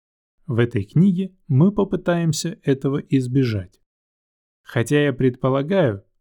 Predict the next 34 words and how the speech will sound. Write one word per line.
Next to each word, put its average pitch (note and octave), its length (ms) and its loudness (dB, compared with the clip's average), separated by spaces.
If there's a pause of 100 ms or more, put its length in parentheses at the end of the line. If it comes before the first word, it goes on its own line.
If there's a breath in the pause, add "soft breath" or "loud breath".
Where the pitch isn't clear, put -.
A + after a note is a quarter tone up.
что - 280 -2
некоторые B2 560 0
читатели A#2 540 0
знакомы C3 560 2
с A2 80 -2
Библией, G2+ 500 -2 (480)
всё - 360 0
же G#3 320 -4
я C#3 260 0
уверен, F3+ 680 0
что - 240 -4
вы A#2+ 120 0
столкнётесь E3 760 0
с - 120 -2
новыми A#2+ 500 2
истинами F3 720 -2 (380)
и A#2+ 120 -2
будете G3+ 480 0
по-новому C3 640 0
думать G#2+ 400 -2
об G2+ 180 -2
истинах, F3 480 -2 (340)
которые D#3 500 -2
вам B2+ 320 -2
уже A#2 460 0
известны. B2+ 580 -2 (680)
А - 160 -6
если C#3+ 340 0
вы C#3 140 0
никогда D3 500 0
не A2 140 0
ходили A2 440 -2
в - 80 -12
церковь D#3 480 -4